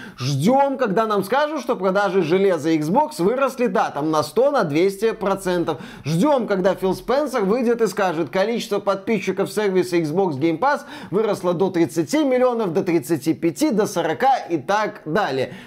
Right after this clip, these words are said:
Мы подождем, мы посмотрим, как Starfield повлияет на показатели Xbox. А в этом и заключается задача Старфилда:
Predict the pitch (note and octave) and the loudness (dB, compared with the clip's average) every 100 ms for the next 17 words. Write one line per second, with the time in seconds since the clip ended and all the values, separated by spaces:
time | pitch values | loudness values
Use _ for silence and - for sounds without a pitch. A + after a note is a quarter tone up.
0 | - G3 D#4 F4 D4+ - A#3+ A3+ A#3 D#3+ | -4 0 2 2 -2 -4 -2 0 -2 -2
1 | D3 D3+ B2+ F3 - A3+ E4 D#4+ C#4+ C4 | 0 0 -2 -8 -4 0 0 0 -2 -2
2 | A3+ A3 D#3 C#3+ C#3 C3 G#3 D#3 - - | 2 2 2 -2 -4 0 0 0 -4 0
3 | C4+ D4 - C4+ - A#3 G3+ E3+ D#3 F3 | 0 0 -2 -4 -2 0 2 2 4 4
4 | A3+ B3+ A#3 A3+ G3 - D#3 E3 G3+ G3 | 2 0 -2 -4 -2 -2 0 0 0 -2
5 | G3+ G#3 G3 F3 D#3+ F#3 D#3+ - - - | -2 -2 0 -2 2 2 0 -4 -16 -8
6 | - E3 C3+ B3 B3 A#3 A3+ G3 E3 F#3+ | -4 -2 0 0 0 -2 0 0 0 0
7 | F3+ E3+ G#3+ A3+ A3+ G#3+ - G#3+ G#3 F3+ | 0 0 0 2 2 0 -4 -2 -2 -4
8 | C#3+ B2+ G#3+ F#3+ D#3+ B3 A#3+ F#3+ B2+ - | -6 0 0 0 2 2 2 0 -2 0
9 | A#2+ F#2 - - A#3 A#3 E3 - C#3+ C3+ | 0 0 -6 0 2 2 0 -2 0 0
10 | B2 | -2